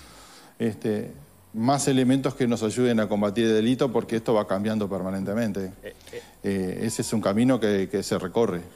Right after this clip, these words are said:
Speaker 2: Eh, en ese sentido, ¿qué, qué tipos de elementos podrían, este, estar haciendo falta, ¿no? Si uno piensa y, y mapea más o menos por dónde vienen las respuestas, hay una que tiene que ver con,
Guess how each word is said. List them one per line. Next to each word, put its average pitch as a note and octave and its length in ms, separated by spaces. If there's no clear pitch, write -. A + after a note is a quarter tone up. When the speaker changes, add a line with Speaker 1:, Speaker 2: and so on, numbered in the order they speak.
Speaker 2:
Eh, C#3 200
en C3 120
ese D3+ 220
sentido, E3 440
¿qué, D3+ 200
qué D#3 120
tipos D3+ 300
de C#3+ 80
elementos C#3+ 420
podrían, C3 720
este, A#2 340
estar B2+ 460
haciendo B2+ 320
falta, A2+ 400
¿no? C3+ 220
Si C3+ 120
uno C#3 140
piensa C#3 500
y, A#2+ 160
y B2+ 120
mapea C#3 400
más C3+ 180
o C#3+ 40
menos C#3+ 200
por C3+ 140
dónde D3 180
vienen C#3+ 320
las B2 100
respuestas, C#3 400
hay C#3+ 120
una C3+ 180
que B2 100
tiene C3 160
que B2+ 80
ver C3 140
con, A#2+ 180